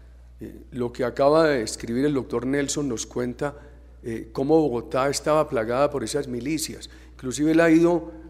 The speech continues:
eh, más profundamente que yo. Él ha expresado cómo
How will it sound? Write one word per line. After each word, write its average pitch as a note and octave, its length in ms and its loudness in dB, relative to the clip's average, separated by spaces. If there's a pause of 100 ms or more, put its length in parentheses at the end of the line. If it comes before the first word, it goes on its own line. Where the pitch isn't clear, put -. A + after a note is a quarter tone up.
eh, A#2+ 280 -8
más C3+ 280 -2
profundamente D#3 920 -2
que C3 140 -8
yo. C#3+ 200 -6 (1000)
Él B2+ 120 0
ha D3 40 6
expresado D#3 580 2
cómo D#3+ 320 2